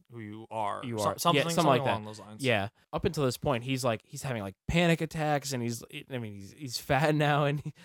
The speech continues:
Speaker 2: and he's, uh, like, super depressed, and, like, he actually looks like the Big Lebowski. Like, he looks like the dude, and Tony Stark even makes a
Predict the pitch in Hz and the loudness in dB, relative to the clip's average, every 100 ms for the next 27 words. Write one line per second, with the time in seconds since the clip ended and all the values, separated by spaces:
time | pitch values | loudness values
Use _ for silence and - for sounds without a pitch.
0 | - 202 - 120 120 113 110 98 92 98 | -20 -18 -8 -4 -2 -2 -2 -2 -4 -6
1 | 98 - 156 135 117 - 135 123 120 - | -4 -2 -2 0 -2 -2 -2 0 0 -2
2 | 110 101 95 - - 175 143 156 - 170 | -6 -4 -6 -10 -4 0 2 2 2 2
3 | 117 117 127 - 120 117 107 113 107 92 | 4 4 4 4 0 0 -2 0 0 0
4 | 98 - 131 123 107 151 131 127 - 131 | -2 0 2 2 2 2 4 2 4 2
5 | - 117 113 113 120 131 - _ - 135 | 0 -8 -4 0 0 0 -6 _ -4 0
6 | 123 110 - _ - 147 143 139 131 135 | 0 -2 -10 _ -4 -2 0 2 0 0
7 | 123 110 107 120 - 127 113 107 101 | -2 -2 -4 -6 -6 -4 -2 -4 -8